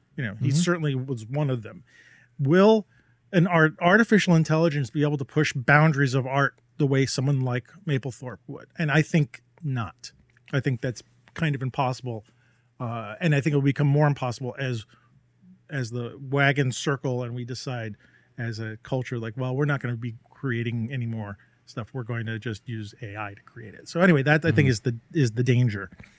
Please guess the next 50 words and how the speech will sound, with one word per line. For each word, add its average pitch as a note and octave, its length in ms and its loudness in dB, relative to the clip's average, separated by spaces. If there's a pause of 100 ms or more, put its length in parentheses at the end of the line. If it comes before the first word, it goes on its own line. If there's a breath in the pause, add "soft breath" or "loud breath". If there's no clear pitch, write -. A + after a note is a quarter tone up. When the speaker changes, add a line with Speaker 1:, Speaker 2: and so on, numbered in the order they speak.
(200 soft breath)
Speaker 1:
Uh, A2 280 -2 (120)
and D#3+ 80 4
I C#3 60 4
think D3 200 2
that's A#2+ 180 -4
gonna A#2 260 -4 (420)
sort C3+ 220 -10
of, G#2+ 140 -12 (320)
uh, C#3+ 120 -20
we're, C3+ 240 -20
we're D3 80 -10
gonna D#3 140 0
see F#3 120 0
that C3 140 0
play B2 240 -6
out A#2+ 200 -2 (100)
in D3 80 -2
the A#2 60 -2
next A2 320 -10
year. - 320 -16 (420)
Would B2+ 80 -14
be, A2+ 200 -10 (260)
would B3+ 120 -2
be C4 100 4
Speaker 2:
Right. F#3+ 40 10
Speaker 1:
my, C#3+ 300 6 (440)
you C#3+ 120 -6
know, A2+ 160 -12 (720)
and D#3+ 160 2
with D#3 120 6
all F3+ 120 8
these D#3 160 6
lawsuits C3+ 460 2
that B2+ 100 -2
are A#2 40 -2
going A#2 200 -2
on A2+ 120 -6
too, B2+ 220 -2
they'll, A2+ 300 -8
they'll A#2 140 -8
start A#2 340 -10
to A2+ 240 -14 (500)
Speaker 2:
Yeah, G#2+ 240 -2
some A2+ 180 -8
Speaker 1:
say, D3+ 140 4
Speaker 2:
things B2+ 140 0
will G#2+ 60 -4
Speaker 1:
w-, - 80 -6
Speaker 2:
shake G#2 280 -8
out A2 220 -10